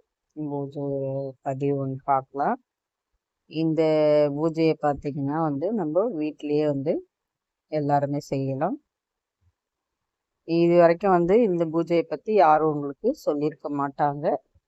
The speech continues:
கண்டிப்பா இது வந்து யாரும் செய்து இருக்க மாட்டாங்க. ஏன்னா இது வந்து ஒரு வாராகி அம்மன் கோவில்ல ஒரு பூசாரி வந்து சொன்னாரு, இது ஒரு ரகசிய பூஜை.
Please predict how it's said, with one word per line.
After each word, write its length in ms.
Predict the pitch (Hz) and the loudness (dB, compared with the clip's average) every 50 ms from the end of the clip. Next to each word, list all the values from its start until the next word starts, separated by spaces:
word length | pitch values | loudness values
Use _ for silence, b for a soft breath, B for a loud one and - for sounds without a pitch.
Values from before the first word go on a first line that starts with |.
| _ - | _ -4
கண்டிப்பா 420 | 160 151 151 151 151 139 - 160 | -4 -2 -2 -4 -2 0 2 2
இது 180 | 151 151 143 143 | 2 2 0 -2
வந்து 240 | 143 135 143 147 147 | -2 -2 -2 -2 0
யாரும் 380 | 147 139 135 135 143 151 - | 2 2 2 0 -2 -6 -8
செய்து 380 | - 143 139 139 143 143 151 151 | -8 -6 -4 -4 -4 -2 -2 -2
இருக்க 280 | 147 139 139 _ - 139 | -2 -2 -4 _ -10 -8
மாட்டாங்க. 480 | 139 135 135 131 - 147 135 131 131 135 170 220 285 - - _ _ _ _ _ _ _ _ _ _ _ _ _ _ _ | -6 -8 -8 -4 -2 -2 -2 -2 -2 -4 -4 -4 -4 -8 -12 _ _ _ _ _ _ _ _ _ _ _ _ _ _ _
ஏன்னா 360 | - 156 160 165 160 160 180 214 | -4 -2 0 0 2 2 2 2
இது 160 | 196 165 156 160 | 2 2 0 0
வந்து 260 | 156 151 151 170 196 185 | -2 -2 0 0 2 2
ஒரு 220 | 170 165 165 190 262 339 440 - _ _ _ _ _ _ - | 2 4 4 2 2 2 0 -4 _ _ _ _ _ _ -2
வாராகி 400 | 147 143 147 156 170 175 160 160 | 2 4 4 6 4 4 2 0
அம்மன் 220 | 156 156 156 147 139 | -2 -2 -4 -6 -8
கோவில்ல 520 | - - 143 143 139 - 139 - 190 247 285 | -10 -8 -8 -8 -6 -8 -8 -6 -2 0 0
ஒரு 180 | 196 160 143 165 - | 0 0 0 -4 -6
பூசாரி 480 | _ - 156 160 - 165 160 160 156 151 | _ -8 -8 -6 -2 0 0 0 0 0
வந்து 240 | 143 135 143 147 165 - | -4 -4 -6 -8 -10 -8
சொன்னாரு, 520 | - 165 143 139 143 147 147 143 139 160 220 277 - _ | -6 -6 -4 -4 -4 -2 -2 -2 -2 -2 -4 -4 -6 _
இது 220 | - 147 151 143 | -6 -4 -2 -2
ஒரு 200 | 147 143 135 139 165 | -2 -2 -2 -2 0
ரகசிய 440 | 175 170 147 143 156 - - 165 156 156 143 | 2 2 2 2 -2 -6 -6 -4 -4 -4 -4
பூஜை. 400 | 139 143 143 139 139 - 143 | -4 -6 -6 -6 -6 -8 -8